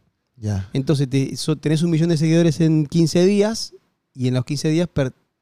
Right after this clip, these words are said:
Speaker 2: ¿y ahora?
Speaker 1: ¿Tuviste el video ese de, de una muchacha, yo no sé si tuviste, que se fue viral, que ella supuestamente como que tenía un montón de seguidores, y hizo como que un, eh, como un meet, meet and greet, se
Speaker 2: ¿Con
Speaker 1: llama.
Speaker 2: quién? Sí.
Speaker 1: Es una,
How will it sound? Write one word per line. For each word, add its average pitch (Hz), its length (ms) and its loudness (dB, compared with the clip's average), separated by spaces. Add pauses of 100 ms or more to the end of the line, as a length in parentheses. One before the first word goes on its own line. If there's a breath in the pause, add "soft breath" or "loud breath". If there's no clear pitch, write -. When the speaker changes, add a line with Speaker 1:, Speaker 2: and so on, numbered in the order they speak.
(460)
Speaker 2:
¿y 131 120 -4
ahora? 170 320 -2 (260)
Speaker 1:
¿Tuviste 208 320 2
el 233 100 2
video 220 320 2
ese 220 220 0
de, 170 240 -2
de 143 100 -4
una 170 100 -4
muchacha, 196 320 0
yo 156 60 2
no 165 60 2
sé 180 60 2
si 185 40 -2
tuviste, 190 260 2
que 170 60 2
se 151 80 -2
fue 147 140 2
viral, 170 360 2 (320 loud breath)
que 143 120 0
ella 156 200 2
supuestamente 170 480 -2
como 151 180 -6
que 147 100 -2
tenía 135 140 -2
un 135 80 -2
montón 165 240 -4
de 175 80 -2
seguidores, 165 560 0 (360 soft breath)
y 139 200 -2
hizo 156 180 0
como 180 280 -2
que 165 200 0
un, 160 800 0 (1000)
eh, - 280 -16
como 165 260 2
un 208 80 2
meet, 233 220 0
meet 202 200 0
and 226 120 -2
greet, 220 220 2 (720)
se 165 160 -4
Speaker 2:
¿Con 175 80 2
Speaker 1:
llama. 156 40 0
Speaker 2:
quién? 143 240 0
Sí. 143 320 2
Speaker 1:
Es 208 100 0
una, 240 220 -2